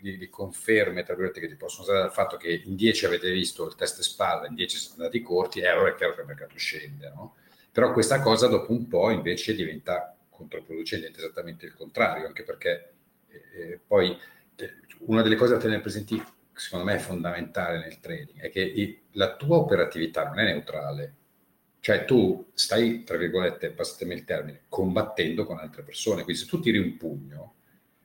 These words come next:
la, il, il mercato non è che non reagisce, c'è una serie di soggetti che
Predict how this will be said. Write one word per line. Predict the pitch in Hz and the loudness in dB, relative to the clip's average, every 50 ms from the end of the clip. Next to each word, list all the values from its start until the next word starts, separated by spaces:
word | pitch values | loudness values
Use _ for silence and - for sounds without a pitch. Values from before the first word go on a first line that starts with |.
| _ _ - - - - 101 | _ _ -14 -12 -10 -2 0
la, | 92 92 90 - | 0 0 0 -4
il, | 98 95 92 - - - - 113 110 107 101 90 87 - | -6 -8 -8 -8 -10 -8 -6 -6 -6 -6 -8 -10 -12 -6
il | - 104 104 | -2 0 2
mercato | 110 117 113 - - 92 - - - 82 | 4 4 2 2 0 0 -2 -2 -4 -4
non | 82 107 | -2 0
è | 113 | 2
che | 117 | 2
non | 98 87 82 | 2 2 2
reagisce, | 82 85 82 78 80 78 76 - - - - - - - _ _ _ | 2 0 0 0 -2 -4 -4 -4 -6 -6 -6 -10 -12 -14 _ _ _
c'è | - 120 | 2 4
una | 110 95 95 107 | 4 6 4 2
serie | 104 - 143 123 95 87 | 2 4 4 4 4 2
di | - | 0
soggetti | - 127 143 139 - 95 - - - 117 | 0 -2 -2 2 4 2 2 4 0 -2
che | - 85 87 95 98 - - - | 0 4 4 4 4 2 -2 -10